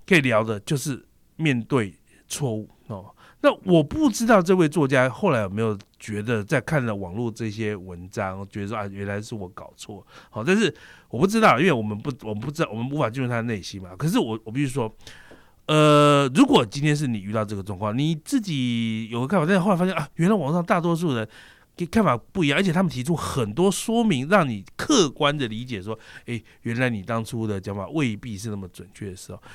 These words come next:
那接下来就是你要怎么去面对你犯的这个错。我必须说啦，这世界上没有人全知全能，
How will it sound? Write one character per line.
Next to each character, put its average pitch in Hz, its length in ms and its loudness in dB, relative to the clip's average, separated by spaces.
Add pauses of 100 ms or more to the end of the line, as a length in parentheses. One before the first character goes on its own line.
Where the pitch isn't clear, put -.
那 233 140 2 (220)
接 254 140 8
下 247 120 6
来 147 80 4
就 143 120 -4
是 143 140 -6
你 101 100 -12
要 113 100 -4
怎 104 140 -12
么 85 80 -12
去 110 120 -8
面 113 360 -2
对 101 280 -6
你 92 160 -14 (260)
犯 110 200 -8
的 90 80 -10
这 95 100 -14
个 90 120 -16
错。 - 240 -18 (760)
我 139 100 -6
必 277 100 10
须 302 60 10
说 233 240 6
啦， 123 200 -2 (300)
这 254 100 0
世 214 140 -2
界 208 80 8
上 170 100 6
没 147 140 4
有 123 100 4
人 98 220 -4
全 95 260 -8
知 110 200 -10
全 - 180 -16 (100)
能， 90 140 -18